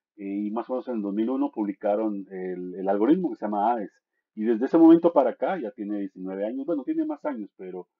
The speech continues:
oficialmente tiene diecinueve años de existir aes. Y todavía sigue funcionando, nadie lo ha podido quebrantar.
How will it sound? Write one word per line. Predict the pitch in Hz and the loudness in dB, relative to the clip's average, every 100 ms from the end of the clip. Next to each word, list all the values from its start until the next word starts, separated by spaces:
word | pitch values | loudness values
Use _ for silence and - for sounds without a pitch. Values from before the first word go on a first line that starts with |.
| _ _ - | _ _ -10
oficialmente | 107 208 - 131 131 147 170 190 | -10 -10 -4 -2 0 -4 -6 -14
tiene | 123 113 107 | -10 -6 -6
diecinueve | 101 104 98 95 104 | -6 -8 -8 -8 -6
años | 110 110 | -8 -8
de | 104 | -12
existir | _ _ 101 101 | _ _ -8 -6
aes. | 98 - _ _ _ _ _ _ - | -6 -10 _ _ _ _ _ _ -8
Y | 151 | -4
todavía | 110 101 101 | -2 0 -2
sigue | - 90 95 | -6 -8 -8
funcionando, | 98 95 135 226 196 139 | -6 -6 -4 -4 -4 -6
nadie | 113 120 127 127 | -4 -2 0 0
lo | 127 | 0
ha | |
podido | - 117 113 | 0 -2 -2
quebrantar. | 120 92 82 110 | -6 -6 -6 -8